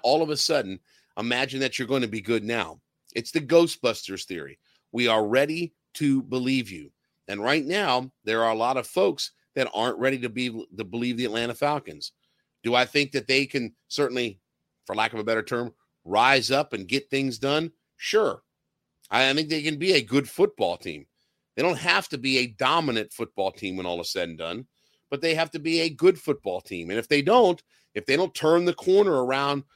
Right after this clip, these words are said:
with this franchise, you know, in this third year of Arthur and Terry, there's gonna be some questions asked. If it's another seven and ten season,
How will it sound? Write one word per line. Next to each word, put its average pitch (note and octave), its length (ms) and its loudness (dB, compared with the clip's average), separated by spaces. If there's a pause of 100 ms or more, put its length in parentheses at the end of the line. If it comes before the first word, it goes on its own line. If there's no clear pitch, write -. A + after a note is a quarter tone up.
(160)
with C3+ 100 -4
this D3 160 -2
franchise, C3 880 0 (140)
you B2+ 120 -4
know, D3 160 0
in A#2+ 100 -2
this C#3+ 200 -2
third D3 320 0
year F3 180 0
of A#2 140 -4
Arthur C#3 320 0
and B2+ 120 -4
Terry, D#3 380 -2 (400)
there's A#2+ 160 -2
gonna C#3 160 0
be C#3 160 -4
some D3 180 -4
questions C3 480 -4
asked. F3 480 -4 (540)
If G#2+ 120 -6
it's F3 140 -2
another G#3+ 260 2
seven F#3 380 0
and E3 160 -2
ten E3 240 -2
season, C3 560 -6